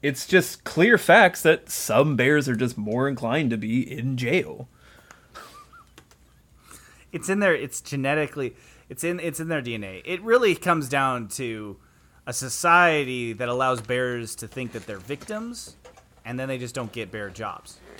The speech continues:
Speaker 1: Right.
Speaker 2: Then they're huffing fucking Russian jet fuel, all of 'em are, and
Speaker 1: It's
Speaker 2: they
Speaker 1: a
Speaker 2: end
Speaker 1: s-,
Speaker 2: up in jail.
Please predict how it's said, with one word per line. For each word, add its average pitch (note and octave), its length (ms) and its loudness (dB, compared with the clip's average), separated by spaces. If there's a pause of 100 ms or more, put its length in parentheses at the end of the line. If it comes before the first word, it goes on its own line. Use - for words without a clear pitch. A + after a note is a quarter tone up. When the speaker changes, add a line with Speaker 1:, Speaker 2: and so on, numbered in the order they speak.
(140)
Speaker 1:
Right. D3+ 340 4 (1500)
Speaker 2:
Then C3+ 200 -6
they're C3 120 -4
huffing C3 680 -6 (200)
fucking A#2 760 -8
Russian C#3 460 -4
jet D#3+ 260 -4
fuel, B2 520 -6 (360)
all A#2+ 240 -4
of G2+ 80 -12
'em G2+ 140 -12
are, F#2 260 -12 (1120)
and A#2 220 -4
Speaker 1:
It's E3+ 100 0
Speaker 2:
they G3+ 60 2
Speaker 1:
a - 20 0
Speaker 2:
end - 100 -6
Speaker 1:
s-, D3+ 40 -6
Speaker 2:
up D#3+ 80 -14
in E3 60 -12
jail. B2+ 240 -12